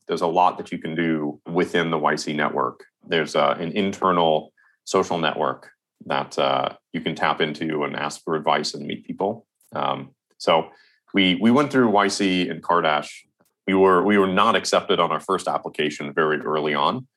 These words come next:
and we were accepted on our second application. Um, and I think the statistic that they told us is that something like forty percent of Y C companies were not accepted on their first application, which I did not expect. So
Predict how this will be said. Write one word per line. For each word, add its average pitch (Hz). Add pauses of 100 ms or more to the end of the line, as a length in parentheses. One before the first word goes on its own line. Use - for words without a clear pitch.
(140)
and 76
we 85
were 78
accepted 104
on 87
our 76
second 90
application. 69 (420)
Um, 135
and 185
I -
think 185
the -
statistic -
that 90
they 87
told 85
us 80
is 82
that 76
something 107
like 80 (200)
forty 92
percent 78 (320)
of 71 (560)
Y 85
C 85
companies 78
were 80
not 82
accepted 76
on 73
their 71
first 73
application, -
which -
I 92
did 82
not 98
expect. - (140)
So 80